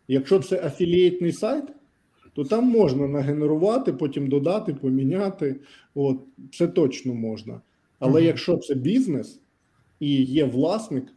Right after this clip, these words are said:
Speaker 1: а,
Speaker 2: Мгм.
Speaker 1: то для нього все це чуттєво. На-, навіть якщо це, а,
Speaker 2: Ну, а як для
Speaker 1: наприклад
Speaker 2: нього це може бути чуттєво? Давай розберемо. Ну,
Speaker 1: Окей.
Speaker 2: що, що значить чуттєво?
Speaker 1: Окей, чуттєво. Е,
Speaker 2: <laughs> Так.
Speaker 1: розберемо, розберемо ім-,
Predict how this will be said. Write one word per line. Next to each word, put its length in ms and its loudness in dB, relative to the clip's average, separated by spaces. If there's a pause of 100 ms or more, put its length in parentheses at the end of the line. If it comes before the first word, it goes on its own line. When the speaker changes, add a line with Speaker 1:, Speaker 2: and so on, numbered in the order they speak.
(180)
Speaker 1:
а, 100 -2 (360)
Speaker 2:
Мгм. 80 -4 (520)
Speaker 1:
то 240 4
для 180 0
нього 300 2
все 220 -4
це 300 -4
чуттєво. 840 -2
На-, 280 -4
навіть 600 -2
якщо 380 -2
це, 520 0 (480)
а, 60 -12
Speaker 2:
Ну, 720 -2 (160)
а 40 4
як 20 4
для 100 10
Speaker 1:
наприклад 240 8
Speaker 2:
нього 200 2
це 140 -2
може 240 0
бути 260 -4
чуттєво? 460 -8
Давай 260 0
розберемо. 760 -2
Ну, 100 4
Speaker 1:
Окей. 300 0
Speaker 2:
що, 240 4
що 160 2
значить 340 0
чуттєво? 560 -10 (600)
Speaker 1:
Окей, 420 0
чуттєво. 640 -2 (200)
Е, 260 0
Speaker 2:
<laughs> 60 2
Так. 220 4
Speaker 1:
розберемо, 840 4
розберемо 640 4
ім-, 320 0